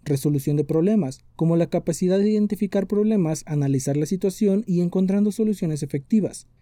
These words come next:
Identifica y analiza tus problemas buscando soluciones creativas, tomando decisiones informadas e implementando tus planes de acción. Cinco,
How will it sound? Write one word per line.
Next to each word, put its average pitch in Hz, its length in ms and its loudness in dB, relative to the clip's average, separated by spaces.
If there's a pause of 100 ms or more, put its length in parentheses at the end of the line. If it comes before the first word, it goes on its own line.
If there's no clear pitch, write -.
(140)
Identifica 202 640 2
y 247 80 4
analiza 233 400 2
tus 202 160 -4
problemas 233 580 0
buscando 185 460 0
soluciones 202 540 0
creativas, 208 600 0
tomando 147 380 0
decisiones 175 560 0
informadas 190 680 0
e 175 80 0
implementando 208 760 2
tus 180 160 -4
planes 127 320 -2
de 131 80 -4
acción. 170 460 -4 (800)
Cinco, 175 540 0